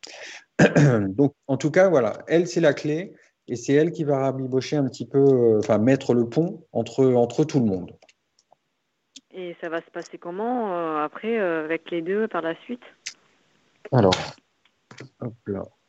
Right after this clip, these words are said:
Speaker 1: Là, je finis juste sur elle.
Speaker 2: Oui, oui, allez-y.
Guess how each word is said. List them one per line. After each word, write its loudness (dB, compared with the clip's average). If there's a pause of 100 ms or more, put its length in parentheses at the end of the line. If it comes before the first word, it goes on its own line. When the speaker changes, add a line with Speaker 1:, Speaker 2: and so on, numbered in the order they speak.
(680)
Speaker 1:
Là, 0 (340)
je 2
finis 8
juste 6
sur 4
elle. 2 (240)
Speaker 2:
Oui, 0
oui, 0
allez-y. -6